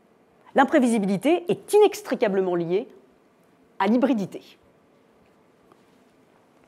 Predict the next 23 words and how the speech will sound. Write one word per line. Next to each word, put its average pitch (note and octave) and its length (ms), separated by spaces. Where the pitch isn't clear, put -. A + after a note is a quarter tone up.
Mais E4+ 80
il F#4+ 80
y - 20
a D#4+ 60
autre A3 180
chose. D3 320
C'est - 220
un E4 100
peu A4 100
comme D#4+ 200
si G4+ 160
notre D4 180
cerveau C4 680
avait A3 180
du G3+ 140
mal C#4 220
avec F#3 220
l'hybride. E3+ 440
Et D3 60
c'est - 140
peut-être - 340
pour - 180
ça F#4 300